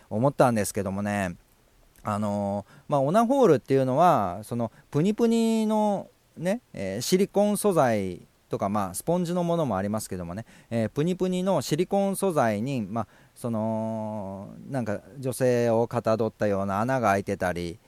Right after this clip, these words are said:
えー、かたどってなかったりもしますけども、その、えー、シリコンのプニプニのところは、まあ、ちょっと狭めの穴が開いてるわけですね。で、シリコンはよく伸びるんで、えー、そこにね、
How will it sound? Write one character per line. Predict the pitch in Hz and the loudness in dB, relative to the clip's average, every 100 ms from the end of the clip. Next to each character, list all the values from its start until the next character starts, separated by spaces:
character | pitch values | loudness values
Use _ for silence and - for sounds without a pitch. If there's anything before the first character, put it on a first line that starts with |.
| _ - | _ -10
え | 95 90 85 82 80 85 87 98 | -6 -4 -6 -6 -8 -10 -10 -10
ー、 | |
か | - 113 | -6 -2
た | 113 | 0
ど | 110 | -2
っ | - _ _ | -6 _ _
て | 107 | -2
な | 98 117 | 0 0
か | 95 | 0
っ | - | -2
た | 95 | -4
り | 90 | -4
も | 90 | -6
し | - | -2
ま | 139 | 0
す | 143 | 0
け | 131 | 0
ど | 120 | 0
も、 | 170 226 - _ _ - _ _ _ _ - | 2 0 0 _ _ -20 _ _ _ _ -8
そ | 110 | -4
の、 | 104 - - - | -4 -8 -14 -6
え | 110 107 | -4 -2
ー、 | |
シ | - | 0
リ | 143 | 0
コ | 113 113 | 0 -2
ン | |
の | 104 | -2
プ | - | -2
ニ | 147 | -2
プ | 170 | 0
ニ | 196 190 | 0 0
の | 185 180 | 0 -2
と | 185 | -2
こ | 143 | 0
ろ | 113 | -2
は、 | 101 107 - | -2 -6 -10
ま | - 139 107 113 | -10 -6 -6 -8
あ、 | - | -8
ち | 170 | -8
ょ | |
っ | |
と | - | -4
狭 | - 147 185 | -2 0 0
め | 196 | 2
の | 185 | 2
穴 | 170 220 | 4 4
が | 190 | 4
開 | 92 | 2
い | |
て | 87 | -2
る | 87 | -6
わ | 82 | -8
け | - | -10
で | 80 | -10
す | 147 | -8
ね。 | 190 - - | -10 -12 -4
で、 | 196 214 | 2 4
シ | 180 233 | 4 2
リ | 208 | 2
コ | 139 | 4
ン | |
は | 127 | 4
よ | 170 | 2
く | 135 | 2
伸 | 127 | 2
び | 165 | 2
る | 127 | 2
ん | 90 | 0
で、 | 117 110 - - - | 0 0 -2 -14 -8
え | 110 101 92 92 - - - 123 | -6 -4 -6 -10 -14 -16 -16 -12
ー、 | |
そ | 147 | -6
こ | 180 | -2
に | 208 | 0
ね、 | 214 311 | 0 -2